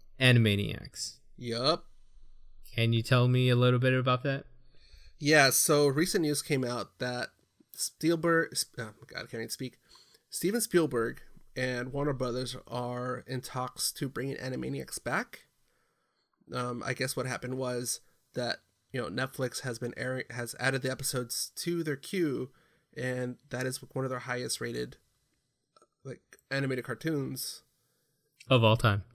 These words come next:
Speaker 2: of all time. And they're, you know, they kinda said, "Well, there's a demand for it. People are still loving it, even though those references are kind of old."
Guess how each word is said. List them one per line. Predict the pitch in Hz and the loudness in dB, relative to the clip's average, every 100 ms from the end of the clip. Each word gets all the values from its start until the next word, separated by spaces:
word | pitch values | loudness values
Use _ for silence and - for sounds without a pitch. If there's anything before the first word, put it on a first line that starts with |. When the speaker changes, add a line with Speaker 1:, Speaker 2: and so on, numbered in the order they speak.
| - | -10
Speaker 2:
of | 120 | -4
all | 135 | 0
time. | 151 165 120 120 117 - | 2 2 2 -2 -10 -10
And | 127 127 123 123 123 - _ _ | -4 -2 -2 -4 -8 -12 _ _
they're, | 127 123 123 120 _ _ _ _ _ _ _ - | -2 0 0 -4 _ _ _ _ _ _ _ -12
you | 131 | -8
know, | 123 135 - - | -8 -10 -10 -6
they | 131 | -4
kinda | 131 131 | -2 0
said, | 143 131 | 0 -2
"Well, | 127 131 | -2 -4
there's | 123 127 | -4 -4
a | 143 | -2
demand | 127 127 190 | -2 -2 -4
for | - 127 | -2 -4
it. | 143 | -4
People | - 131 135 | -8 -6 -4
are | |
still | 127 - 135 123 120 | -4 -2 -4 -4 -6
loving | 123 143 127 | -6 -4 -4
it, | 117 - | -6 -6
even | 127 127 | -6 -4
though | 123 | -6
those | 123 123 | -6 -6
references | 127 139 123 127 120 117 - - - _ _ _ - | -6 -6 -4 -4 -4 -6 -8 -14 -20 _ _ _ -10
are | 117 | -4
kind | - 196 | 2 4
of | 175 | 6
old." | 170 143 127 147 | 6 6 2 -4